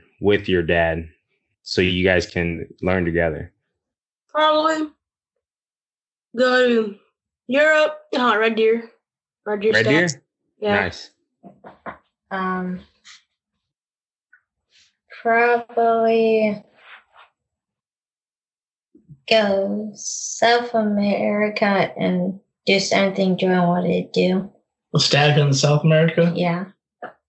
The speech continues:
Speaker 1: Yeah. Okay. I mean,
Speaker 4: Yeah.
Speaker 1: I know nobody said go capture a, a predator hunt in, like, Africa with lions or nothing like that. That, that's, I would like a lion on my wall. I don't know about y'all, but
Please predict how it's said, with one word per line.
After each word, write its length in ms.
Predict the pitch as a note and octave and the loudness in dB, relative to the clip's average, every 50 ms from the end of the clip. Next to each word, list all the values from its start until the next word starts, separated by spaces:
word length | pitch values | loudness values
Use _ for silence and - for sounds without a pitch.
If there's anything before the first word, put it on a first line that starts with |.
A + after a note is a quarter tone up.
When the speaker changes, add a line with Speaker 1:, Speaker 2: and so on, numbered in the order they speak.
| _ _ _ | _ _ _
Speaker 1:
Yeah. 440 | - G#2+ G2+ G#2 G#2+ A#2+ C#3+ D3 C3 - - _ _ D3 C#3+ C3+ A#2 - _ _ _ _ _ _ - | -10 -4 -2 0 2 2 0 -2 -4 -10 -18 _ _ -20 -20 -20 -20 -20 _ _ _ _ _ _ -8
Okay. 460 | A#2+ D3+ D3 - C#3 C3+ D3 D3+ C#3 - _ _ _ _ - | -8 -8 -6 -4 -4 -4 -4 -4 -8 -12 _ _ _ _ -10
I 100 | G2 G2 | -6 -4
mean, 80 | G#2 G2+ | 0 2
Speaker 4:
Yeah. 100 | G2 G#2 G#2 | 2 2 2
Speaker 1:
I 20 | G#2 | 2
know 220 | G#2+ A2+ B2+ C3+ - | 2 2 2 2 0
nobody 400 | G2+ A#2 C3+ C3+ C3 C3+ B2+ A2+ | 0 0 0 2 2 2 2 2
said 400 | - - C3 A#2 A2 F#2 E2+ - - _ _ _ _ _ _ _ _ _ _ _ _ _ - | 2 2 2 2 2 0 -4 -16 -20 _ _ _ _ _ _ _ _ _ _ _ _ _ 0
go 140 | A#2 A2+ | 0 0
capture 600 | A2 - - A#2 A#2 A#2 - - A2 G2+ G2+ F#2+ C#2+ | 0 0 0 0 0 0 -2 -2 0 0 0 -2 -2
a, 140 | F#2+ G2+ G2 | -2 -4 -4
a 20 | |
predator 560 | F#2 - - A#2 A#2+ A#2+ A2+ G#2 G2 F#2+ F#2+ | -4 -4 -2 -2 0 0 0 0 0 0 -2
hunt 300 | F2 F2+ G2+ G2+ F#2 E2 | -2 -2 -4 -4 -4 -4
in, 100 | F#2 F#2+ | -6 -6
like, 300 | F#2 F2+ F2 F2 - - _ _ _ _ _ _ _ _ _ _ _ _ _ - | -6 -6 -8 -10 -14 -20 _ _ _ _ _ _ _ _ _ _ _ _ _ -2
Africa 520 | F#2+ G2+ G2+ - - A2+ - - G#2 G2 F#2+ | 0 0 0 0 0 -2 -2 0 0 0 0
with 280 | F#2 F#2 F2+ E2 F2 | 0 -2 -2 -2 -2
lions 420 | F#2+ G2 G2+ G2+ G2+ G2+ G2 F2+ F2+ | -2 0 0 0 0 0 0 0 -2
or 120 | F#2 F2+ | -2 -2
nothing 280 | G2 F#2 E2+ - - F2+ | -2 -2 -2 -4 -4 -6
like 140 | F2 E2+ | -4 -4
that. 160 | D#2+ E2+ F2 F2 | -4 -4 -4 -4
That, 300 | F2 F#2 F#2+ F2+ - - | -4 -4 -6 -6 -8 -8
that's, 360 | - F#2 F2+ - - - - _ _ _ _ _ _ _ _ - | -6 -6 -6 -6 -8 -12 -14 _ _ _ _ _ _ _ _ 2
I 120 | G2 B2 | 2 4
would 140 | C#3 A#2 G2+ | 4 4 2
like 200 | F#2+ F2+ F2+ - | 2 2 0 0
a 60 | F2+ | -2
lion 280 | E2+ F2 F2 F2 F2 F2+ | -4 -2 -2 -2 -2 -2
on 80 | F2 F2 | -2 -2
my 140 | F2 F2 F2 | -2 -2 -2
wall. 260 | E2+ E2+ F2 F2 E2+ | -2 -2 -2 -2 -2
I 40 | E2+ | -2
don't 120 | F#2+ G2 | -2 -2
know 100 | F#2 F2+ | -2 -2
about 240 | E2+ E2 E2+ D#2+ - | -2 -4 -4 -4 -2
y'all, 280 | F2+ F2 E2+ E2 D#2+ E2 | -2 0 0 -2 -6 -10
but 220 | D#2+ D#2 - | -14 -16 -16